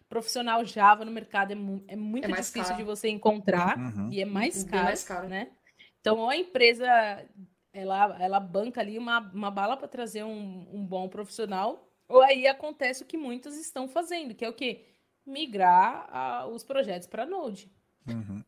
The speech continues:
Speaker 3: É, isso daí eu, eu tô vendo que tá tendo uma grande revolução. Tipo, é, a gente tem um, uma A P I ali feita em Java, mas a gente tá migrando aos poucos ali,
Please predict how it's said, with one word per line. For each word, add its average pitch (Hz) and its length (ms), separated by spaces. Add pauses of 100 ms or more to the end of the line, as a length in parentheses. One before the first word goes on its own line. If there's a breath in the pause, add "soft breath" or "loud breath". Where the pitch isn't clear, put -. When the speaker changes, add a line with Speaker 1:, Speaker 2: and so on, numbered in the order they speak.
Speaker 3:
É, 107 140
isso 98 200
daí 101 160
eu, 110 240
eu 120 160
tô 123 200
vendo 113 320
que - 120
tá 120 200
tendo 123 380
uma 127 360
grande 123 400
revolução. 156 580
Tipo, - 320 (400 loud breath)
é, 143 160
a 120 80
gente 117 220
tem 135 240
um, 135 360
uma 139 140
A 139 40
P - 200
I 156 280
ali 139 200
feita 139 300
em 131 120
Java, 160 420
mas 143 180
a 147 40
gente 135 160
tá 139 100
migrando 131 360
aos 131 180
poucos 131 380
ali, 120 320